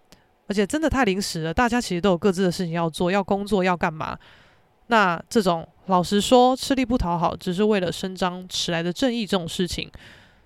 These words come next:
我本来就知道不会有那么多人愿意从同仇敌忾的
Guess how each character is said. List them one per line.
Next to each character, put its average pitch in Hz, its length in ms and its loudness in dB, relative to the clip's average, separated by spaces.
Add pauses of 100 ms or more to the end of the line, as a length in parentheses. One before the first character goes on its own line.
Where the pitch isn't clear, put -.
(260)
我 247 100 8
本 233 180 8
来 190 120 6
就 302 100 2
知 320 140 0
道 302 200 6
不 165 200 -2
会 220 180 4
有 175 360 0
那 269 100 -2
么 202 100 0
多 180 240 4
人 - 160 -2
愿 180 200 -2
意 170 340 -8 (1000)
从 196 240 -10
同 208 160 4
仇 220 220 4
敌 190 180 -2
忾 262 300 -2
的 - 280 -2